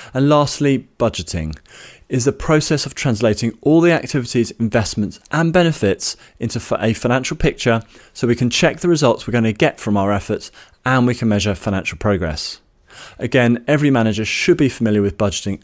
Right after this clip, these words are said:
at some level. So let's go through four areas that you will need to think about in your forward planning, whether it's day-to-day planning through to strategic planning.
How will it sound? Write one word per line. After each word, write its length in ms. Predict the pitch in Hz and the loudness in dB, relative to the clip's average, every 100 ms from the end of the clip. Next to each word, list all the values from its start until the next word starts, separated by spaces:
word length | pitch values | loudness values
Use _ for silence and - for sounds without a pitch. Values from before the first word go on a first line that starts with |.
| 92 | -10
at 160 | - | -8
some 200 | - 85 | -6 -4
level. 320 | 85 80 73 71 _ _ _ _ _ _ _ - - - - | -2 -4 -6 -12 _ _ _ _ _ _ _ -20 -20 -20 -4
So 120 | - | 4
let's 220 | 190 185 | 4 4
go 160 | - 175 | 2 2
through 280 | 160 131 117 | 2 2 2
four 440 | - - 180 165 | 0 2 4 6
areas 320 | 120 101 101 92 | 4 2 0 -2
that 120 | 113 | -4
you 260 | 123 156 | 0 2
will 80 | 190 | 4
need 140 | 185 165 | 4 0
to 100 | - | -2
think 220 | 143 117 | -4 -2
about 420 | 110 104 - - _ _ | 0 0 -2 -10 _ _
in 160 | 143 180 | 0 4
your 160 | 208 | 2
forward 300 | 202 190 165 | 2 2 0
planning, 380 | - 123 117 117 - - | 2 2 2 0 -6 -20
whether 240 | - 113 113 | -4 2 2
it's 160 | - | 0
day-to-day 400 | - 123 123 139 | 2 2 2 2
planning 380 | 135 143 120 120 | 2 2 2 0
through 200 | 117 113 | 0 -4
to 120 | 107 | -2
strategic 500 | 107 110 - 101 95 | -8 -6 -4 -2 -4
planning. 380 | - 82 76 76 | -6 -6 -6 -10